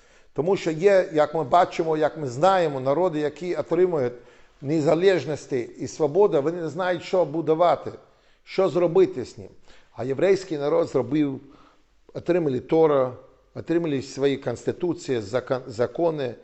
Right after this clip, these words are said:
і вони будували от народ євреїв, як, як ми знаємо, народ Божий. Тому що вони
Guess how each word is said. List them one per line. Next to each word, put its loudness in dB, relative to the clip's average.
і -8
вони -4
будували 0
от -4
народ -2
євреїв, -2
як, -4
як -10
ми -10
знаємо, -6
народ -4
Божий. -8
Тому -8
що -6
вони -6